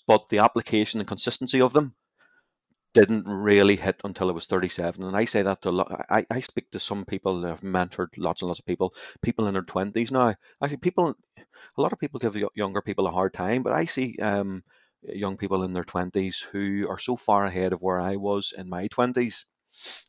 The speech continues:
And there's nothing like encouraging them. I really, really didn't get this stuff nailed down until I was thirty-seven. Um, so you can have elements of it, but it's,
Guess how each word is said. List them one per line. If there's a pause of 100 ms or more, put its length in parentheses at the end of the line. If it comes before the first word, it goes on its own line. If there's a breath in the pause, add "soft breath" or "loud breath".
And
there's
nothing
like
encouraging
them.
I
really,
really
didn't
get
this
stuff
nailed
down
until
I
was
thirty-seven. (920 soft breath)
Um, (220)
so
you
can
have
elements
of
it, (140)
but
it's,